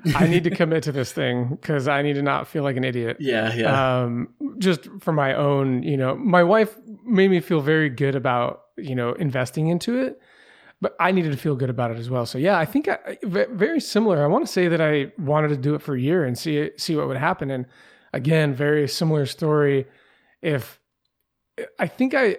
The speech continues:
Speaker 1: I didn't even track downloads at the beginning, um, it, 'cause it was, I was like, "I don't really care. Like, I, no one's gonna listen. Not, it's not gonna have a million downloads
Speaker 2: Yeah,
Speaker 1: every
Speaker 2: yeah.
Speaker 1: episode, so I don't really need to track that stuff."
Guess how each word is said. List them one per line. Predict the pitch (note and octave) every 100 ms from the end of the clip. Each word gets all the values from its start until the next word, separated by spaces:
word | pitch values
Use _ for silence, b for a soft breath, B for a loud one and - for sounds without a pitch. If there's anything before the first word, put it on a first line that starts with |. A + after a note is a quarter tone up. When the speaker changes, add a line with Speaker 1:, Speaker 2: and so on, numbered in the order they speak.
| -
Speaker 1:
I | G3
didn't | E3+ B3
even | A3 F3
track | - D3 D3 -
downloads | C3 C#3 D3+ D#3 D3 F3+
at | D#3
the | C#3
beginning, | C3+ C#3 D3 F#3+ G#3+ G#3 _ _ _ _ _ -
um, | C#3 C3 B2+ B2+ B2 - _ _ _ -
it, | D3 - A#3+
'cause | - F3 E3
it |
was, | D#3 C3+ C#3+ -
I | F#3
was | D#3+ D3+
like, | D3
"I |
don't | A#3
really | B3+ A#3+
care. | C#4 F3+ G#2+ -
Like, | D3 C#3 - _ _ E3+ - -
I, | G3+ A#3+
no | G3 F#3+
one's | G#3 F3+
gonna | F#3
listen. | E3+ D#3+ E3+
Not, | E3 F3 F3
it's | -
not | F#3
gonna | E3 D3+
have | D3
a | C#3
million | C#3+ C#3+ C3+
downloads | C#3 C3 B2+ B2 -
Speaker 2:
Yeah, | D3+ C3 D3
Speaker 1:
every | C#3
Speaker 2:
yeah. | C3+ C#3
Speaker 1:
episode, | C#3+ B2+ D3 C#3
so | - D#3+ C#3 B2+ B B B -
I |
don't | E3
really | E3+ D3
need | C3+
to | A#2+
track | D3+ C#3+
that | C#3
stuff." | - D3 C3+